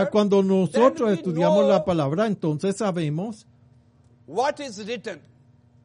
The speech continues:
Speaker 2: conocemos lo que está
Speaker 1: And
Speaker 2: escrito.
Speaker 1: Brother Branham
Speaker 2: Y el
Speaker 1: said,
Speaker 2: hermano
Speaker 1: Read
Speaker 2: Branham
Speaker 1: your
Speaker 2: dijo,
Speaker 1: Bible every
Speaker 2: "Lean su Biblia cada día."
Speaker 1: Amén.
Speaker 2: Amén.
Speaker 1: When we read our Bible
Speaker 2: Cuando
Speaker 1: every day,
Speaker 2: leemos nuestra Biblia
Speaker 1: then
Speaker 2: to-,
Speaker 1: we know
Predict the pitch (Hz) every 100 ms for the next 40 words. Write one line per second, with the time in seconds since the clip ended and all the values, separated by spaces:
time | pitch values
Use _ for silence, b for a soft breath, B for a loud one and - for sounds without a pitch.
0 | _ _ 196 196 160 185 185 220 202 180
1 | 151 190 175 226 247 190 165 127 196 220
2 | 220 196 - 135 131 127 143 170 190 165
3 | 180 190 196 185 196 160 127 147 170 151
4 | 135 139 _ _ - 170 - 143 180 196
5 | 208 190 208 190 226 185 156 139 139 _
6 | 208 196 170 143 131 117 113 - _ _
7 | _ _ _ _ _ 117 135 165 202 _
8 | _ 131 151 202 220 208 165 170 175 185
9 | 220 190 165 123 151 165 160 160 165 -
10 | 147 156 156 170 180 208 185 156 170 151
11 | 196 165 143 151 175 170 165 156 185 165